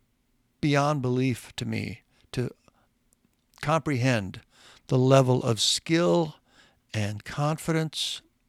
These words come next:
and ability that that represents. Nowadays, I mean, this is an extreme nowadays, but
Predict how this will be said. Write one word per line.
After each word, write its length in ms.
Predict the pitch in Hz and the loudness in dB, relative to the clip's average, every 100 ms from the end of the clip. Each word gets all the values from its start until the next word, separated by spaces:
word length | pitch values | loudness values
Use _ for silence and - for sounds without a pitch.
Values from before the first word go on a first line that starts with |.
| _ - | _ -12
and 380 | 113 107 107 107 | -6 -4 -4 -8
ability 800 | - 110 113 147 147 131 120 107 - - - | -10 -10 -4 0 2 2 0 -2 -10 -20 -6
that 140 | 117 | -2
that 200 | 131 131 | 0 0
represents. 540 | 120 117 113 123 104 - - - - | 0 -2 -2 -2 -2 -6 -14 -14 -2
Nowadays, 680 | 160 285 214 117 101 117 | 0 4 4 4 2 0
I 60 | 127 | 0
mean, 120 | 117 | 0
this 160 | 135 - | 0 0
is 80 | 110 | -2
an 60 | |
extreme 560 | 107 - 120 131 110 92 | -2 -4 2 4 4 2
nowadays, 640 | 110 127 110 - - - - _ _ - - - - | 0 0 -2 -4 -8 -8 -10 _ _ -20 -20 -10 0
but 200 | 151 | 0